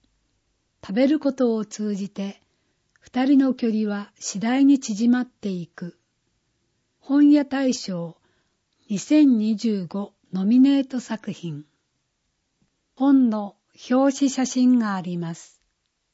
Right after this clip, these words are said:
スプリング、恩田陸、著、千曲書房。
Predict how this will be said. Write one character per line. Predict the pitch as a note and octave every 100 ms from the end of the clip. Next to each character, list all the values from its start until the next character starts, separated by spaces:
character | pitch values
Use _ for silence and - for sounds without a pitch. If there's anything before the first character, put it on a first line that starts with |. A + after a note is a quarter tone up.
| _ _ _ _ _
ス | - -
プ | - D4
リ | D4+ C#4
ン | A#3 F3+
グ、 | E3+ - _ _ _ _ _ _ _ _ _ _ _ -
恩 | A#3+ C#4+ D4 B3+
田 | A3+
陸、 | F#3 F#3+ - F#3 F#3 - _ _ _ -
著、 | G#3+ G#3 _ _ _ _ _ _ _ _ -
千 | -
曲 | - C#4+ D4+
書 | C4 C4+
房。 | F#3+ F3 D#3